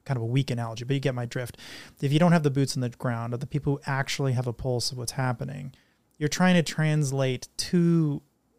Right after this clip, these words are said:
to the, the culture as opposed to getting it translated to you. You know what I mean? Um, you need it, you need it kind of originating from them, not like, "Hey, I saw a guy walking on the street and blah, blah, blah, blah, blah." Yeah, but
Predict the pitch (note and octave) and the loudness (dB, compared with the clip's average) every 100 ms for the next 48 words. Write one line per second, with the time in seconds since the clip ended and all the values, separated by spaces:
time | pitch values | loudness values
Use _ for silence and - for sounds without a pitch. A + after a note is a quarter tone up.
0 | _ _ _ - - G3 F#3+ F3 C#3+ C3+ | _ _ _ -12 4 6 8 6 6 4
1 | B2+ C3 D3 C#3 C3+ - C#3+ - B2+ B2 | 4 2 -4 -6 -8 0 0 0 -2 -2
2 | B2+ - C#3+ C3 - C3 C3 B2+ B2 - | -4 -4 -2 -2 -2 -4 -4 -2 -6 -4
3 | C3+ B2 B2 A#2+ A#2 D3 C3 A#2+ B2+ B2 | -4 -4 -6 -8 -4 -2 -2 -2 -2 -2
4 | D3 D3 C#3 C3 B2+ B2+ C3 D3 D#3 D3 | -6 -6 -4 -2 -4 -4 -2 -2 -2 -4
5 | C#3+ C3+ C3+ C3+ - - - - D3 D3+ | -4 -4 -4 -6 -10 -20 -20 -8 0 4
6 | D#3+ D#3+ D3+ - D3+ D3 C#3 C3 C#3+ C3 | 6 4 2 -4 0 2 0 0 -4 -2
7 | C#3 C#3 C#3 C#3 C3 B2 A2+ B2 A#2+ B2 | 2 2 2 0 -2 -4 -4 -4 -2 -2
8 | A#2+ A#2+ B2 B2+ B2+ B2 - - _ _ | -4 -4 -6 -4 -2 -4 -10 -18 _ _
9 | _ _ _ _ B2 A#2+ D3 C3 A#2+ C#3 | _ _ _ _ -8 0 0 2 0 0
10 | B2 B2 B2 A#2+ A#2+ A#2+ A#2+ B2 A#2 - | 0 0 -2 -2 -2 -4 -2 -6 -6 -6
11 | C3 B2 B2+ C3 B2+ C3 B2 B2+ C3+ C3+ | -6 -6 -6 -4 -2 -4 -4 -6 -8 -8
12 | C#3+ D3 C#3 C3+ C3+ | -2 0 2 0 -2